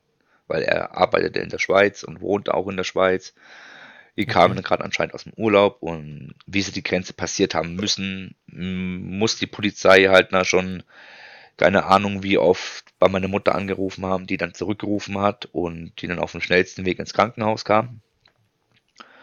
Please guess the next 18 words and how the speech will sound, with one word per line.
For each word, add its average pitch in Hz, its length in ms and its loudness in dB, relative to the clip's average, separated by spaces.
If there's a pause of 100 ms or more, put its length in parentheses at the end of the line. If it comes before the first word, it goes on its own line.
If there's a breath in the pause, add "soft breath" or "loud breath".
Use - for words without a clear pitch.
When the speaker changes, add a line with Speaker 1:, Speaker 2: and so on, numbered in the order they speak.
(440 loud breath)
Speaker 2:
Aber 117 80 -2
du 113 140 2
hattest 151 340 -2
bis - 240 -8
dato 156 460 -2 (100)
keinen 147 240 0
Kontakt 131 420 -4
zu 110 80 -10
denen, 110 300 0
ne? 156 160 0
Speaker 1:
Mm, 185 60 -10 (240)
doch, 110 300 6
die 98 180 2
wurde 107 400 2
dann 101 160 6
im 95 240 -6 (140)
letzten 95 500 0
Heim, 95 440 4